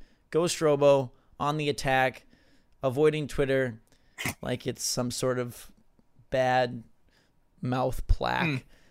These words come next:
Speaker 1: Uh, and I'm joined by <laughs> the biggest supporter of pea soup
Speaker 2: <laughs>
Speaker 1: this side of the, uh,
Speaker 2: Uh.
Speaker 1: the Mosaic River, Gabe Volatile Gabe.
Speaker 2: My screen is so gross. It, it's really just a very ugly green.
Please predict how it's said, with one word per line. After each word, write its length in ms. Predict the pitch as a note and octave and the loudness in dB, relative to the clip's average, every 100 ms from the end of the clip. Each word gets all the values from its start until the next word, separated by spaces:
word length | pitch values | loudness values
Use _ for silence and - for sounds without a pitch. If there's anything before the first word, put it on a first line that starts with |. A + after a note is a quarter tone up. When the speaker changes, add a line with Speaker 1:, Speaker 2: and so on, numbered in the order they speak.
| _ _ - | _ _ -12
Speaker 1:
Uh, 260 | D2+ C#2+ - | -6 -6 -4
and 160 | C#3 | -4
I'm 140 | D3+ D3+ | -2 -2
joined 400 | E3 E3+ F3 D#3 | 2 2 4 4
by 540 | D3+ D3 C#3+ C#3 - - - - - C6 - | 6 8 8 4 0 -10 -18 -14 -2 2 2
<laughs> 540 | - - - - D3 | 2 -14 -20 -18 -10
the 280 | E3 E3+ F#3 | -6 4 4
biggest 560 | C3+ G#3 A3 A#3 A3+ | 6 6 8 8 8
supporter 500 | - D#3+ F#3 F#3 F3+ | 4 4 4 6 8
of 140 | F3+ D3 | 6 4
pea 160 | F3+ | 0
soup 380 | E3+ F4 E4 A4+ - | 4 8 10 10 8
Speaker 2:
<laughs> 640 | - B4 - - - - | 8 8 4 -10 -8 -2
Speaker 1:
this 240 | D3 G3+ - | 6 10 10
side 520 | E3+ E3 E3 - B3 - - F#4 F4+ - - - | 10 10 10 10 2 -4 8 10 10 0 -14 2
of 280 | D3+ D3+ C#3 | 6 6 6
the, 200 | D3 D3 | 6 10
uh, 40 | |
Speaker 2:
Uh. 360 | C#3+ C#3 C3+ - - | 10 10 8 4 -2
Speaker 1:
the 120 | C3+ | 0
Mosaic 500 | C#3+ D3 C3 D3+ D3+ | 6 6 8 8 6
River, 380 | C#3 C#3+ C3 B2 - - - B2+ | 6 6 6 2 -4 -20 -14 6
Gabe 240 | E3 D3+ | 8 10
Volatile 360 | D3 D3 C3+ B2 | 12 10 8 4
Gabe. 120 | C3 | 6
Speaker 2:
My 120 | G#3+ | 6
screen 420 | A3 - G3 G3 | 4 4 6 6
is 120 | D3+ C#3 | 4 0
so 320 | - F3+ E3 | 2 4 4
gross. 380 | C#3 G2+ E2 - - - - _ _ | 2 -2 -4 -10 -20 -20 -20 _ _
It, 160 | A3 G3 | 6 8
it's 240 | G#3+ G#3 | 8 6
really 260 | F3+ A#3+ G#3 | 6 8 8
just 220 | F3 F#3 | 4 0
a 60 | D3+ | -2
very 380 | C3+ D#3 E3+ C#3 | 0 0 0 0
ugly 320 | D3+ D#3 D3 | 0 0 -4
green. 520 | C3 C3+ E3 C3 G2 | -6 -6 -6 -6 -10